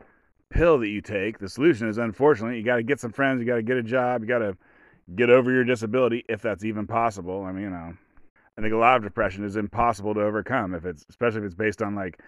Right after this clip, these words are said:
dis-, disability and no friends, and you got a bad personality, so no one's gonna wanna be your friend, et cetera. And some people might say, "Well, yeah, but what about my thirteen-year-old daughter? You know, like, "I'm rich, I give her everything she wants, she's got friends, it's all wonderful," and yet she goes into her room and she's depressed."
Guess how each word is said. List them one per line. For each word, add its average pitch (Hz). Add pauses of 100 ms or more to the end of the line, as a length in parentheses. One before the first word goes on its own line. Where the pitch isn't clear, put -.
(260)
dis-, 92
disability 113
and 107
no 110
friends, 113
and 143
you 131
got 123
a 113
bad 117
personality, 113
so 95
no 113
one's 104
gonna 104
wanna 117
be 92
your 90
friend, 92 (120)
et 80
cetera. 92 (720)
And -
some 131
people 110
might 107
say, 131
"Well, 147
yeah, 175
but 123
what 147
about 147
my 139
thirteen-year-old 147
daughter? 135
You 107
know, 123
like, 95
"I'm 139
rich, 139
I 104
give 127
her 131
everything 139
she 120
wants, 139 (520)
she's 101
got 139
friends, 143
it's 117
all 135
wonderful," 131
and 117
yet 139
she 120
goes 135
into 131
her 120
room 139
and 117
she's 117
depressed." 117